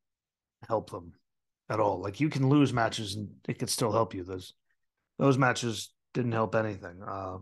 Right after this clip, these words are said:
Bray pulling out the old Bray with the rocking chair. We're here. Got to hear one of those, the old video. You know, with the rocking chair under the light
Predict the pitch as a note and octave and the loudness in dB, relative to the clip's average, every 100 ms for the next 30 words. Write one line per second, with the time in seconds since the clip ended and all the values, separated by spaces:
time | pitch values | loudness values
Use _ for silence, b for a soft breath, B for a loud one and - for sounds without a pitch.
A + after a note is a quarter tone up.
0 | G#2+ C3+ C#3 C#3 D3 C#3+ C#3 C#3 C3+ C#3 | 0 4 4 6 6 8 6 6 6 6
1 | C3+ D3 D3 F#3 D#3 B2 C3+ C#3 C#3 - | 4 4 4 4 0 2 2 2 -2 0
2 | C#3+ D3+ C#3+ - - - G#2 G#2+ F#2+ B2 | 2 4 2 -4 -20 -20 -10 -8 -2 4
3 | B2 B2 - - _ - A2+ G2+ A#2 A#2 | 6 6 2 -6 _ -10 -8 -2 0 2
4 | A#2 A#2+ B2 A2+ A#2 A#2 A2 B2 A#2+ G#2 | 2 4 4 4 4 2 2 2 2 -2
5 | - _ _ _ _ _ _ _ _ _ | -14 _ _ _ _ _ _ _ _ _
6 | _ - B2 A2+ A2+ A#2 A2 A2 A#2+ A2+ | _ 0 0 2 2 2 2 -4 0 0
7 | A2 A2+ G#2+ G#2+ G#2+ G#2+ G#2 | 0 -2 -4 -4 -2 -2 -4